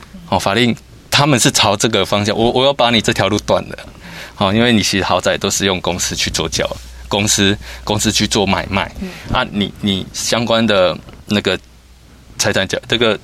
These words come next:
Speaker 1: 这个买卖房子的所得都不用缴税，那对一般的平民老百姓来说，呃，是有点，是有点不公平啊。所以现在政府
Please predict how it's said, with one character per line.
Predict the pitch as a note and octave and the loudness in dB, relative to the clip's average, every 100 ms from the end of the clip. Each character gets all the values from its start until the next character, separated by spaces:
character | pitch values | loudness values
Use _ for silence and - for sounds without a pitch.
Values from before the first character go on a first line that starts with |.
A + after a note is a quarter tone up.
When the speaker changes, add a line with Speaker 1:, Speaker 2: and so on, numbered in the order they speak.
| - | -4
Speaker 1:
这 | - | 0
个 | B2+ | 0
买 | G2+ F#2 | 2 0
卖 | A2+ | 2
房 | G2 | 0
子 | F#2+ | 2
的 | F#2+ | 2
所 | F2 F2 | 2 -2
得 | E2 E2+ | -2 -2
都 | G#2 | 0
不 | |
用 | G#2 | 0
缴 | A2+ F2+ | 2 0
税， | D#2+ G2 - - - | 0 -2 -2 -10 -4
那 | C3 | -2
对 | B2 C#3 | 2 2
一 | C3 | 4
般 | C3 B2+ C3 | 2 2 2
的 | A2+ | 2
平 | A#2 | 4
民 | A#2+ | 4
老 | A2 | 4
百 | G#2+ G#2 | 2 2
姓 | A#2 | 2
来 | G#2 | 2
说， | G2+ G#2 G#2 - - - - | 2 2 0 -4 -16 -18 -8
呃， | - G2+ F#2 - | 0 2 2 0
是 | - D3 | 2 4
有 | A#2+ | 4
点， | A2 - - - | 2 -2 -14 -6
是 | - F3 | 2 4
有 | D3 | 4
点 | A2 | 2
不 | F2 | 0
公 | - G2+ | 0 0
平 | G#2 - | 0 -6
啊。 | - - | -8 -4
所 | - C3+ | 2 2
以 | B2+ | 2
现 | - D3 | 2 2
在 | C3 | 2
政 | C3+ A2+ | 2 0
府 | F2+ | -4